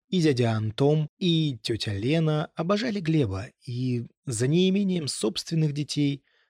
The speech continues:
воспитывали как будущего наследника огромного состояния. А учитывая, что попал он в их дом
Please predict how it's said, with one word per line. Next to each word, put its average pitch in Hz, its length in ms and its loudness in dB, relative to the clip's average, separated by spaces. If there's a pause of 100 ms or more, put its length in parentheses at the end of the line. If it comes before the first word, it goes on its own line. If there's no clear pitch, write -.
(120)
воспитывали 156 580 0
как 110 240 -6
будущего 143 600 0
наследника 123 720 -4
огромного 120 760 -2
состояния. 107 800 -10 (280)
А 156 100 2
учитывая, 180 500 2
что - 180 -2
попал 151 560 0
он 107 280 -2
в 104 80 0
их - 220 -4
дом 98 380 -4